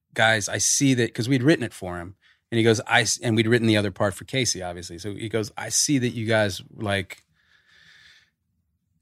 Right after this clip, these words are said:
are trying to pad the part out to make me wanna do it." He goes, "But I wanna do it 'cause I wanna do your movie with you guys." And he goes, "And in each, every one of these groups, there's always one guy who's quiet."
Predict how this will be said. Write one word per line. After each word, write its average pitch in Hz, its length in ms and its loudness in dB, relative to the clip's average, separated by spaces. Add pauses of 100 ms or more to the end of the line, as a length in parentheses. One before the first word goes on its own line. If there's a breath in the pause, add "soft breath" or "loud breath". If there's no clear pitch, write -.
(240)
are 117 80 6
trying 139 320 6
to 117 60 6
pad 127 340 4
the 104 60 0
part 117 340 6
out 82 320 0 (360)
to - 120 -6
make 101 320 2
me 95 180 0 (140)
wanna 92 260 -6
do 95 220 -4
it." 90 160 -8
He 98 80 -14
goes, 92 180 -8
"But 104 120 -6
I 101 60 0
wanna 107 260 2
do 95 220 -2
it 95 120 -6
'cause 98 120 -12
I 90 60 -4
wanna 92 300 -2 (400)
do 104 120 -2
your 95 120 0
movie 87 280 -2
with 78 180 -14
you 80 80 -12
guys." 78 480 -6
And 101 100 -8
he 92 60 -8
goes, 95 160 -8
"And 104 100 -2
in 101 160 -6
each, 117 260 -2
every 117 260 2
one 104 160 2
of 95 60 -2
these 90 180 -6
groups, 90 280 -8
there's 90 160 -6
always 92 280 -2
one 87 180 -6
guy 82 200 -2
who's 82 160 -12
quiet." 80 460 -10